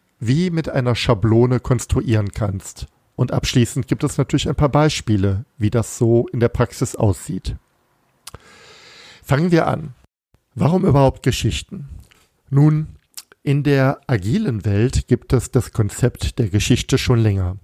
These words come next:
Es hat sich nämlich gezeigt, dass Anforderungen viel besser und klarer umgesetzt werden können, wenn diese als Geschichte vom Kunden erzählt werden.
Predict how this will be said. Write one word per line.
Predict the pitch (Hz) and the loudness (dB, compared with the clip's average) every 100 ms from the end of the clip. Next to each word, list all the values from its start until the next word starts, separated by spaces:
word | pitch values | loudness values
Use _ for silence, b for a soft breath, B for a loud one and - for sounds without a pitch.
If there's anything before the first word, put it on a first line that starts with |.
| _ _ _ B B B B | _ _ _ B B B B
Es | - | -2
hat | 156 - | 0 0
sich | 208 - | -4 0
nämlich | 170 151 107 | 0 0 0
gezeigt, | 131 - 151 143 127 - | -2 0 0 2 2 -2
dass | 107 - - | -6 -6 -2
Anforderungen | 123 120 - 123 110 117 95 110 101 90 90 b b b b - | -2 -2 0 2 2 2 0 -2 -4 -4 -8 b b b b -16
viel | - 147 165 | -2 2 2
besser | 180 143 - 135 - | 2 0 2 0 -2
und | 110 - | -4 -4
klarer | - 113 123 139 123 120 127 - | 0 2 2 2 2 2 0 0
umgesetzt | 135 196 120 113 - - | 0 2 0 -2 -4 -6
werden | 113 101 101 | -4 -2 -4
können, | - 104 107 165 202 B B B B - | -2 -2 0 -2 -6 B B B B 0
wenn | 135 151 | 2 2
diese | 143 143 139 156 190 | 0 0 2 0 2
als | 127 - | -2 -2
Geschichte | 131 - 175 - 151 | -4 0 -2 0 -4
vom | - 135 135 135 | 0 0 -2 -4
Kunden | - 180 139 110 | -2 0 -2 -6
erzählt | - - - 90 - | -8 -6 -2 -2 -2
werden. | 123 - 127 131 | -6 -6 -6 -12